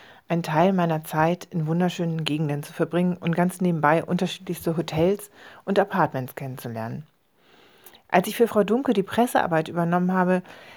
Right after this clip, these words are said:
habe ich mich gefragt, was ist das Besondere an den Lieblingsbleiben? Eine nicht einfach zu beantwortende Frage, die aber zentral ist, um richtig zu kommunizieren und Journalisten und Blogger für das Angebot der Lieblingsbleiben zu interessieren.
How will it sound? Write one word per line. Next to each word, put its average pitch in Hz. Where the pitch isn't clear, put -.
habe 196
ich 185
mich 196
gefragt, 196
was 226
ist -
das 208
Besondere 185
an 110
den 139
Lieblingsbleiben? 135
Eine 180
nicht 208
einfach 180
zu -
beantwortende 156
Frage, 165
die 190
aber 175
zentral 180
ist, -
um 165
richtig 175
zu -
kommunizieren 175
und 165
Journalisten 165
und 156
Blogger 165
für 160
das 156
Angebot 156
der 151
Lieblingsbleiben 151
zu -
interessieren. 139